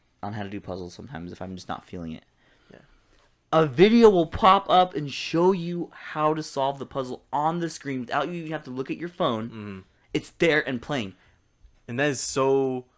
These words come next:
Speaker 2: like, I go back to accessibility. Like, you pull out your,
Speaker 1: What?
Speaker 2: you pull out your phone. If you wanna, if you get stuck on a level, you're like, "All right,
Speaker 1: Oh, I'm gonna
Speaker 2: let
Speaker 1: look
Speaker 2: me
Speaker 1: it up.
Speaker 2: ju-, let me just look it up how to do it."
Speaker 1: Yeah.
Speaker 2: No,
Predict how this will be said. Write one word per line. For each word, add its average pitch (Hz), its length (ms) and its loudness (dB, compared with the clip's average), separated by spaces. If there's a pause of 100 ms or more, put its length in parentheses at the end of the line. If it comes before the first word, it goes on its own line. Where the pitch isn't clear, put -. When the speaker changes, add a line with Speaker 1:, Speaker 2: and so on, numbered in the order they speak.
(440)
Speaker 2:
like, 127 200 -4
I 139 80 -4
go 135 100 -2
back 123 140 2
to 123 100 -4
accessibility. 117 760 -4
Like, 101 240 -6 (540)
you 143 320 -4
pull 143 300 0
out 202 120 6
your, 220 120 2
Speaker 1:
What? - 120 -12
Speaker 2:
you 160 120 -4
pull 208 160 4
out 240 40 4
your 240 100 -4
phone. 147 500 2 (180)
If 123 180 -6
you 139 120 -4
wanna, 143 220 0
if 127 100 -4
you 151 60 -6
get 156 120 -4
stuck 151 160 -4
on 143 80 0
a 123 100 0
level, 113 360 0
you're 107 100 -4
like, 98 220 -4
"All 123 60 0
right, 90 160 0
Speaker 1:
Oh, - 40 -6
I'm 80 60 -8
gonna 110 100 -4
Speaker 2:
let 156 100 2
Speaker 1:
look 175 80 -2
Speaker 2:
me 175 60 0
Speaker 1:
it 220 40 2
up. 143 100 0
Speaker 2:
ju-, 143 60 -16 (200)
let 170 80 -8
me - 40 -8
just 110 100 -14
look 131 180 -2
it 135 60 2
up 123 140 2
how 123 120 -2
to 110 100 -4
do 107 180 -6
it." 95 200 -10
Speaker 1:
Yeah. - 220 0 (200)
Speaker 2:
No, 107 300 -4